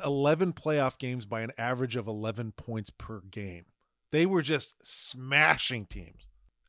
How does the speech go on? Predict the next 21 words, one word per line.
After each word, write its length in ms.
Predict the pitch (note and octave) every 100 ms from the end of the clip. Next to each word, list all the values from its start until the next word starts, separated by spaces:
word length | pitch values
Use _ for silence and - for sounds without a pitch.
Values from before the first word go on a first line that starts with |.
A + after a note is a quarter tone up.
| -
At 140 | D3+
the 80 | D3+
time, 580 | - D#3+ F#3 C3+ A#2+ A#2+
the 80 | A#2+
Lakers 320 | C#3 C#3 B2+
were 80 | B2+
the 120 | G#2+ -
biggest 420 | - D#3+ B3+ A3 D3
Vegas 500 | A#2+ D3 D3 D#3+ -
favorite 520 | - C3+ A2 G2+ G#2 -
of 140 | A#2+ - _ _ _ _ -
any 380 | D#3+ G3+ A3 A#3
N 140 | F3
B 100 | E3
A 100 | D#3+
Finals 380 | - D3+ D3+ C3+ -
ever 460 | C#3 B2 A#2 A2 _ -
at 160 | D3 A#2+
minus 560 | B2 C3+ E3 E3+ - - -
two 400 | - F#3+ G3+ A#3 - -
thousand. 680 | - A3+ - F#4 F3+ B2+ G#2+